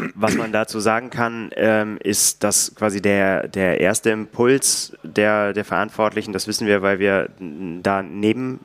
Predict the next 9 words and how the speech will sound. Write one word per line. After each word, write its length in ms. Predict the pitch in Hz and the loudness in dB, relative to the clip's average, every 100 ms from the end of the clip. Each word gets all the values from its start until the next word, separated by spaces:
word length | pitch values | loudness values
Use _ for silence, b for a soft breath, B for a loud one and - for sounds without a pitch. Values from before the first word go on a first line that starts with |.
| - | -4
äh, 480 | 76 98 67 73 - 107 101 - | -2 -2 -2 -2 -2 -8 -12 -6
ein 280 | - 101 101 | -2 -2 -4
Kollege 340 | - 107 110 | 0 2 4
daneben 360 | 104 104 110 113 | 2 2 0 2
war, 200 | 107 107 B B B B | 0 0 B B B B
äh, 460 | - 110 107 104 95 | 0 2 2 2 0
war 300 | 104 104 67 | 0 2 0
ein, 540 | 95 104 101 98 98 - | -2 -4 -6 -6 -8 -6
ähm, 640 | 95 95 95 95 92 | 0 0 0 -4 -8